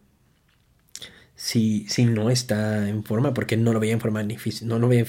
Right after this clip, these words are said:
ni físicamente ni anímicamente. Entonces, otra vez son decisiones que no se están tomando bien. A mí me gustaría, por ejemplo, ver,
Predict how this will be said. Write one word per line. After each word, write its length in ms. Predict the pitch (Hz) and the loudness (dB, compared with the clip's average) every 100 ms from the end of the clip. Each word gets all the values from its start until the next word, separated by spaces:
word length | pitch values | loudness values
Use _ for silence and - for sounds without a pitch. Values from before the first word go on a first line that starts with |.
| 117 | 0
ni 200 | 117 117 | 2 6
físicamente 540 | 196 226 196 208 214 | 6 6 4 4 4
ni 80 | - | 2
anímicamente. 600 | 196 117 - - - - _ - - - - - - - - | 2 0 -4 -10 -16 -20 _ -20 -20 -20 -20 -20 -20 -20 -16
Entonces, 680 | - 120 117 120 123 127 123 - - - | -4 -2 2 2 4 2 2 -6 -20 -12
otra 260 | - 180 254 | 0 6 8
vez 140 | 247 | 8
son 140 | 254 247 | 8 8
decisiones 560 | 233 196 202 214 208 | 8 8 8 8 6
que 80 | 196 | 4
no 80 | 175 | 0
se 40 | |
están 180 | - 185 | 0 0
tomando 280 | 165 151 139 | 0 2 2
bien. 300 | 143 135 120 - _ _ - - - - - - - | 4 2 -2 -10 _ _ -20 -20 -20 -20 -18 -18 0
A 60 | 156 | 4
mí 100 | 180 | 8
me 80 | 269 | 8
gustaría, 420 | 190 - 117 139 | 8 6 4 4
por 120 | 147 | 6
ejemplo, 200 | 127 131 | 6 8
ver, 480 | 123 123 127 123 123 | 8 8 6 4 -2